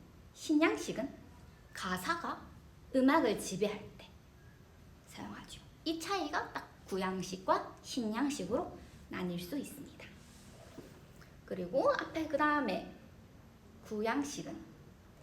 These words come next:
각 성부가 동등한 중요성을 갖고 있지만 신양식은 하나의 주선율에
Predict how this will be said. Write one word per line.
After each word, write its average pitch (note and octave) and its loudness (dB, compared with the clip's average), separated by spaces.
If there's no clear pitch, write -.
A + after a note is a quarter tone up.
각 - -4
성부가 E4+ 2
동등한 C4 2
중요성을 G#3 -2
갖고 F#3+ -6
있지만 G3 -4
신양식은 C#4+ 2
하나의 E4+ 6
주선율에 G#3+ -2